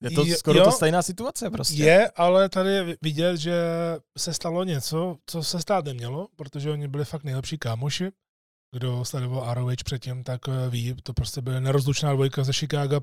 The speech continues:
Speaker 2: právě plus Ace Steel, který je trénoval. To byla ta trojka, která vlastně spolu vyšla v roce dva tisíce dva. Takhle na tu indie scénu.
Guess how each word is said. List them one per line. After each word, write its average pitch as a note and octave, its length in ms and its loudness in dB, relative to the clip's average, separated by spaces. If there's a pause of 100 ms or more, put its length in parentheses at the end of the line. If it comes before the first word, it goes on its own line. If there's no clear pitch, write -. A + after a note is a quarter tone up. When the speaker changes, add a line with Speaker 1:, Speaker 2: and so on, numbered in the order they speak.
Speaker 2:
právě C#3+ 300 4
plus D3 300 0
Ace D3 180 2
Steel, D3 260 -2
který C#3+ 200 -6
je C#3+ 100 -4
trénoval. C3+ 400 -4 (500)
To C#3+ 40 -10
byla C3+ 140 -2
ta - 80 -10
trojka, C3 360 -4
která C3+ 360 -2
vlastně B2+ 380 -8
spolu C#3+ 240 -6
vyšla C#3 340 -4
v D#3+ 140 -10
roce C3 220 -8
dva C3 120 -6
tisíce C#3+ 360 -10
dva. B2+ 220 -4 (760)
Takhle B2+ 200 -2
na C#3+ 120 -2
tu D3+ 120 -4
indie C#3+ 220 -2
scénu. C#3 520 0